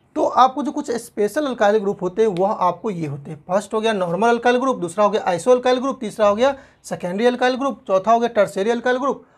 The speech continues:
और पांचवा हो गया आपको नियो अल्काइल ग्रुप। अब यह नॉर्मल अल्काइल ग्रुप क्या है, तो चलिए इसको एक एक करके देखते हैं। ये जो नॉर्मल अल्काइल ग्रुप होते हैं वह कुछ इस तरह के होते हैं। जैसे मान लीजिए कहीं पर भी यह इस तरह से लिखा हुआ हो,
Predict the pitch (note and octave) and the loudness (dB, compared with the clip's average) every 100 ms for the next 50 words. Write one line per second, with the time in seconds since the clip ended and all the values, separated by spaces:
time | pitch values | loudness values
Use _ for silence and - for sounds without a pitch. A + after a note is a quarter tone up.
0 | - G3+ F#3+ G3 G3 G#3+ G3+ G#3 G#3 D4+ | -8 -6 -2 -4 -2 0 2 2 0 -2
1 | D4+ - - F#3+ G#3 A#3 B3 - E3+ - | -4 -8 -8 -2 0 2 2 2 -2 -4
2 | - D#3 - _ _ _ _ _ B3 B3+ | -16 -16 -16 _ _ _ _ _ 2 2
3 | D4 D4+ D4 - _ _ _ _ _ _ | 2 2 -2 -20 _ _ _ _ _ _
4 | A3 F#3+ G#3+ A#3 C#4 C#4 C4+ C4+ C4+ C#4 | -6 2 4 6 4 2 2 0 -2 -6
5 | C4+ C4 C4+ - - F#3+ A3+ B3+ A#3 A#3 | -4 -6 -6 -16 -18 -6 -4 -2 -4 -4
6 | B3 A3 A#3 A#3+ C4+ C4 B3 A#3+ B3+ - | -4 -2 -2 -2 -2 -2 -2 -4 -6 -8
7 | B3+ B3 A#3+ C4+ A3 G#3 A3 C#4+ B3+ G#3+ | -14 -10 -6 -4 0 0 2 2 0 2
8 | G#3+ G#3 G3+ F#3 E3+ F#3+ F3+ A#3 - _ | 0 0 -6 -6 -8 -4 -4 -6 -10 _
9 | - - A#3 A#3+ - A3+ - F#3 E3 D#3+ | -4 -2 0 -4 -6 -8 -4 -4 -4 -6
10 | D#3+ D#3+ E3+ - G#3 G#3 A3 F#3 G3+ G#3+ | -8 -10 -12 -6 -4 -2 0 0 0 -4
11 | F3+ G3+ G3 F#3+ G3+ G3 F#3 - G3+ - | -4 -4 -2 -2 0 0 -2 -4 -12 -10
12 | F3 E3+ E3+ D#3+ E3 D#3+ D#3 D3+ | -8 -8 -8 -10 -10 -10 -10 -14